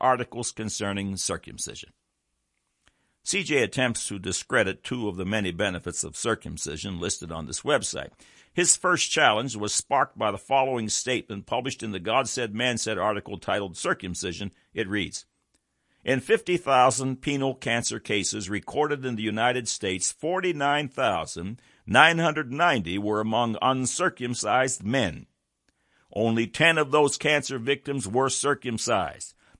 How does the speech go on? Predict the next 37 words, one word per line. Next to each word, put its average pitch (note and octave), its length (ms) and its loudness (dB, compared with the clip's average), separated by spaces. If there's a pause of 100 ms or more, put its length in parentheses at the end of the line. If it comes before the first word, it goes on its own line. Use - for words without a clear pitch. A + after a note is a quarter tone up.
Ten E3+ 260 4
thousand D3+ 560 4
of G#2+ 140 -2
the G#2+ 80 -4
fifty - 420 -2
thousand G#2+ 640 2
penile D#3 340 -2
cancer D3+ 380 0
patients C#3+ 500 -2
died B2 480 8
as B2+ 160 -2
a C3+ 60 -6
result C#3 440 4
of D#3 100 0
the F3 100 -4
disease." C#3+ 580 -2 (320)
End F#2+ 220 -2
of - 80 -14
quote. - 320 -2 (1700)
In - 80 -2
a C#3 60 4
nineteen C3+ 460 2
ninety-eight G2 580 2
news G2+ 320 0
article E2+ 540 -6
on F2 220 -4
the E2 200 -8
A F#2+ 160 -4
C F2 340 -4
S, C#2 280 -6
that D2+ 160 -10
stands E2 380 -6
for C#2+ 120 -12
American D#2+ 480 -8
Cancer - 400 -8
Society, D2+ 560 -10
website, D#2 580 -6